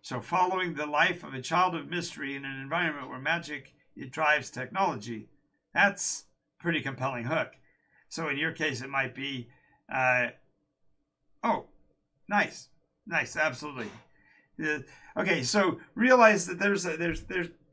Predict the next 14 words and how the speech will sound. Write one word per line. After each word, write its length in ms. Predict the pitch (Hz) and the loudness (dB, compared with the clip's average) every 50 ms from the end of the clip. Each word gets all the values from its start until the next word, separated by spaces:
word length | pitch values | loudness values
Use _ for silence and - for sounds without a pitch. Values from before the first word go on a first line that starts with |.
| _ _ - | _ _ -14
there's 280 | 180 202 185 180 170 170 | -4 -2 -2 0 0 0
a, 80 | 160 147 | -2 0
I, 300 | 156 165 180 165 165 165 | 2 0 0 0 -2 -4
what 140 | 175 170 | -2 -2
I 80 | 170 175 | -2 0
call 220 | 170 156 170 165 | 0 0 0 0
the 80 | 143 127 | 0 -4
dartboard 640 | 123 120 135 135 147 - - 131 123 117 107 104 - _ _ | -4 -2 -2 -2 -2 -4 -6 -6 -6 -6 -6 -8 -12 _ _
principle. 540 | - 127 120 - - 107 - 104 104 - - _ _ _ _ _ - - - - | -14 -12 -12 -10 -12 -14 -14 -14 -16 -16 -16 _ _ _ _ _ -20 -20 -18 -12
And 80 | - 147 | -12 -2
the 120 | 135 156 | 4 8
dartboard 440 | 196 233 240 208 202 196 196 175 170 | 8 8 8 6 0 -2 -2 -2 -2
principle 600 | - 165 156 - - 156 - 143 139 139 131 131 | -2 -4 -4 -4 -6 -8 -8 -8 -8 -6 -8 -8
is 520 | - 156 151 139 127 127 - - - - | -8 -8 -8 -8 -8 -10 -10 -12 -14 -16